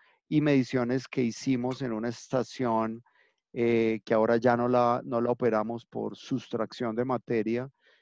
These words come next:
que tuvimos cerca a Puerto Gaitán Meta. Em, esta es una región que carece de red de monitoreo, eh, entre otras cosas porque se supone que la calidad del aire es buena.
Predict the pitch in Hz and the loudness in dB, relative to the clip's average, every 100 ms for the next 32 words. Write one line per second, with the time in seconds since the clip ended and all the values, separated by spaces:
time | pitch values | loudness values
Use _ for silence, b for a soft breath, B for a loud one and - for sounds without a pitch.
0 | _ 131 123 123 113 117 117 117 127 131 | _ 0 0 0 0 2 2 0 0 -2
1 | - - 131 113 - 123 110 - 117 98 | -10 -2 2 2 2 0 0 -2 -2 0
2 | 113 101 98 - 107 101 110 110 - 87 | -2 -2 -4 -4 -4 -4 -4 -4 -6 -16
3 | _ _ _ _ _ _ _ _ _ _ | _ _ _ _ _ _ _ _ _ _
4 | b b b 117 113 110 110 110 107 104 | b b b 8 10 10 10 8 6 2
5 | 104 107 - _ _ _ _ _ _ - | -2 -6 -14 _ _ _ _ _ _ -6
6 | 120 - 131 143 143 139 120 120 113 143 | 0 2 4 4 4 6 6 4 2 0
7 | 123 - 123 113 123 135 - 160 135 117 | -2 2 6 8 8 8 6 6 6 6
8 | 113 123 135 131 123 - 127 123 120 131 | 6 4 2 2 2 2 4 6 6 4
9 | 143 b b b b b _ _ - 120 | -2 b b b b b _ _ 6 10
10 | 117 113 120 - _ _ _ _ - 120 | 10 8 4 -2 _ _ _ _ 0 4
11 | 123 123 117 131 - 143 131 147 - 147 | 8 8 8 6 4 4 6 4 2 4
12 | 131 117 - 120 120 - - 123 123 113 | 4 4 2 4 2 0 2 2 2 4
13 | 123 127 147 127 110 110 107 104 107 123 | 4 4 4 2 4 2 4 6 6 6
14 | 123 123 123 123 131 135 113 120 | 6 6 4 2 6 6 6 2